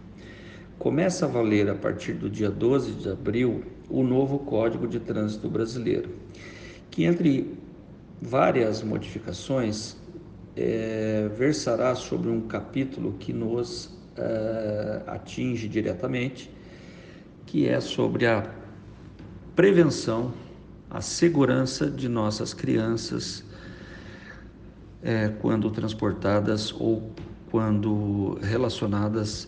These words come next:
ao, aos acidentes de trânsito. A nova lei do Código de Trânsito Brasileiro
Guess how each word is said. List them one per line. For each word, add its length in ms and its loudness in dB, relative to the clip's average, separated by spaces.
ao, 480 0
aos 800 -4
acidentes 580 -4
de 80 -6
trânsito. 720 -6
A 80 -2
nova 280 6
lei 440 2
do 400 2
Código 440 2
de 140 -2
Trânsito 480 -2
Brasileiro 800 2